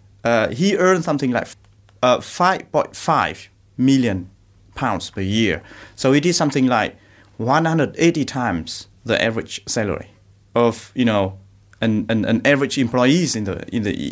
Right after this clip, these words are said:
in the same bank. So it is like the gap is quite huge. Uh, on the other side, if you look at the nature of the banking business, it is, it is not a shock be-, because it's related to the nature of the banking business,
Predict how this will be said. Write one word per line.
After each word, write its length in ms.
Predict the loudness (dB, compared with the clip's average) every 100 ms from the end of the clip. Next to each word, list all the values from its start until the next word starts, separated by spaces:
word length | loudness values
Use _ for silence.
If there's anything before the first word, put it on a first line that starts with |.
| -8 -6 -2
in 60 | 0
the 80 |
same 220 | 0 -2 -2
bank. 280 | -4 -6 -18 -20 -20 -4
So 160 | 0
it 140 | 0 2
is 200 | 0 2
like 300 | 0 0 -8
the 220 | 0 0
gap 300 | 2 0 0
is 140 | -4
quite 300 | -2 -2 -2
huge. 680 | -2 -2 -2 -2 -6 -10 -10 -16 -20 _
Uh, 120 | 0 4
on 160 | 4
the 100 | 4
other 160 | 4 4
side, 320 | 0 0 0
if 100 | 0
you 120 | 0
look 180 | 0 0
at 120 | -2
the 200 | 0 0
nature 380 | 2 2 2 -2
of 100 | -6
the 100 | -6
banking 380 | -2 -2 -2 -2
business, 460 | -2 -4 -6 -8 -12 -20 -14 -2
it 160 | 0
is, 220 | 0 -2 -10 _ _ _ -6
it 120 | -4
is 160 | -2 -2
not 140 | -2
a 60 | 0
shock 440 | 0 0 0 -4 _ -14
be-, 180 | -4 -4
because 380 | -2 -4 -2 -4
it's 160 | -4
related 580 | 0 2 2 0 -4 -6
to 120 | -2
the 120 | 0 4
nature 440 | 4 4 2 0
of 100 | 0
the 80 | -2
banking 420 | 0 -2 -2 -4
business, 460 | -4 -4 -6 -8